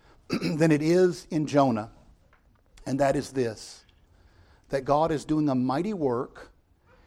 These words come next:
and his resurrection is his stamp of approval upon it. Will Jonah go to Nineveh as God has declared? Yes. If it means he has to be swallowed by a fish,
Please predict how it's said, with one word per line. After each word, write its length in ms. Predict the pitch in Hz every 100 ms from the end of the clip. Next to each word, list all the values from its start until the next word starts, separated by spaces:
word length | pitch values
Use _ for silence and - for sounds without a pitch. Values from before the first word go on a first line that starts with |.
| _ -
and 120 | 131
his 160 | 139 135
resurrection 580 | 170 165 175 175 170
is 120 | 151 135
his 120 | -
stamp 340 | - 170 170
of 80 | 135
approval 500 | 135 - 156 143 143
upon 380 | 131 - 117 98
it. 200 | 98 - _ _ _ _ _ _ _
Will 260 | 123 170 220
Jonah 360 | 143 180 208 185
go 180 | 190
to 80 | 196
Nineveh 420 | 180 190 208 196
as 140 | 160 131
God 220 | 170 185
has 100 | 156
declared? 640 | 165 - 180 202 220 220 - - _ _ _
Yes. 760 | - 127 165 135 - - - - - _ _ _ -
If 120 | 135
it 100 | 160
means 200 | 185 175
he 60 | 185
has 120 | -
to 60 | 185
be 100 | 185
swallowed 560 | - 180 202 202 202
by 180 | 190 190
a 60 | 180
fish, 560 | - 214 214 - -